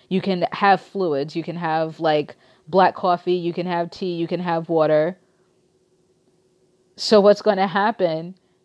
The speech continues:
is that your, your body is going to experience what it feels like to be hungry, to not eat, and then it's gonna see that everything is okay,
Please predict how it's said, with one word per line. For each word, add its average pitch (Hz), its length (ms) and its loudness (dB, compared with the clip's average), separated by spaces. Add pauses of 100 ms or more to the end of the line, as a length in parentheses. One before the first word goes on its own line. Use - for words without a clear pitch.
(160)
is 190 160 0
that 190 260 4
your, 175 540 4
your 185 200 0
body 180 520 2
is 160 160 -4
going 170 300 -6
to - 180 -6
experience 185 880 -4
what 175 120 2
it 151 100 0
feels 208 360 2
like 165 180 2
to 175 80 -6
be 175 200 -4
hungry, 175 340 -6
to 185 140 -10
not 160 240 -4
eat, 196 360 -4 (460)
and 180 100 -2
then 185 100 0
it's 175 120 -4
gonna 165 220 -4
see 180 260 2
that 151 360 4 (400)
everything 165 460 -4
is 151 140 -8
okay, 147 500 -4